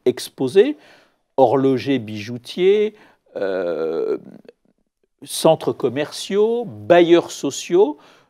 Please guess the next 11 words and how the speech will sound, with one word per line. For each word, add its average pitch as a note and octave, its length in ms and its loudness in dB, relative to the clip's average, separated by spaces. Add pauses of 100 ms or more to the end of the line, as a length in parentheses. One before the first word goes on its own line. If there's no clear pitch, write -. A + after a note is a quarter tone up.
Nous D#3 280 0
avons E3 500 2
régulièrement D3+ 1200 0 (120)
des E3+ 380 6
évolutions D#3 640 2
en - 20 -4
matière D3 400 0
d'échange D3+ 460 -2
d'informations C3 760 -2
et B2 160 -2
de C3+ 280 0